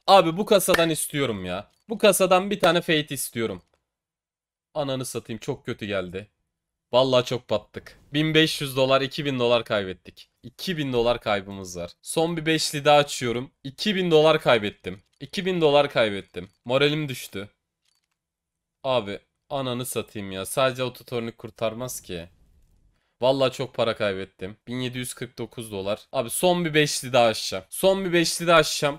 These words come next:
Aslında batarken açmamam lazımdı ya. Sonra gelip açsaydım ya. Abi ne olur. Battık. Vallahi çok pis battık. Onunu satayım, bin dokuz yüz seksen dolar. Güzel.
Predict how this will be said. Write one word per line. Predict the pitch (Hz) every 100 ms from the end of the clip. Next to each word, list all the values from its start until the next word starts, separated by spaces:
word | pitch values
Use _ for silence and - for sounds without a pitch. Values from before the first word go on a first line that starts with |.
| _
Aslında | 139 151 165 170 151
batarken | 139 196 190 175 170 151
açmamam | 147 151 - 127 107 101 98
lazımdı | 95 90 90 90
ya. | 85 85 87 _ _ _ _
Sonra | - - 165 156
gelip | 147 147
açsaydım | 135 - - 107 101 98
ya. | 92 90 104 _ _ _ _ _ _ _ _ _ _ _ _ -
Abi | 113 110 104 -
ne | 139
olur. | 135 110 107 - _ _ _ _ _ _ _ _ _ -
Battık. | 117 - - - - _ _ _ _ _ -
Vallahi | 120 123 113
çok | 117 -
pis | - 104
battık. | 92 - - - -
Onunu | 151 165 180 190
satayım, | - 202 196 190 170
bin | 180 185
dokuz | 185 214
yüz | 202 -
seksen | 190 - 202 208
dolar. | 185 143 120
Güzel. | 117 156 190 165